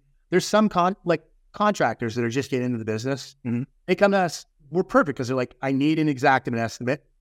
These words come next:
Speaker 1: We come up, "Keith, I ne-, I did an estimate and the adjuster said, I need, uh, an Xactimate estimate." "No problem.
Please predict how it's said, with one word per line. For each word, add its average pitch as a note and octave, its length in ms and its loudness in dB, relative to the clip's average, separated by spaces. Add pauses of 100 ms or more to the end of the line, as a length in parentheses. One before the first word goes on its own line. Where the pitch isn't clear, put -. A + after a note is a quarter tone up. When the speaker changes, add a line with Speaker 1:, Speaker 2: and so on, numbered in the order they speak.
Speaker 1:
We B2+ 100 -2
come C3+ 220 0
up, C3+ 340 -4 (480)
"Keith, F#3 300 2 (160)
I C#3+ 100 2
ne-, D#3+ 160 -4
I D3+ 140 2
did D#3 280 2
an E3+ 80 2
estimate D#3 600 0
and C3 200 -2
the B2+ 100 0
adjuster C#3 340 -2
said, B2 480 -4 (420)
I C3 140 0
need, C3 420 2
uh, A2+ 380 0
an B2 80 -2
Xactimate A#2 580 0
estimate." G#2+ 480 -6
"No A#2+ 160 -2
problem. C#3 560 0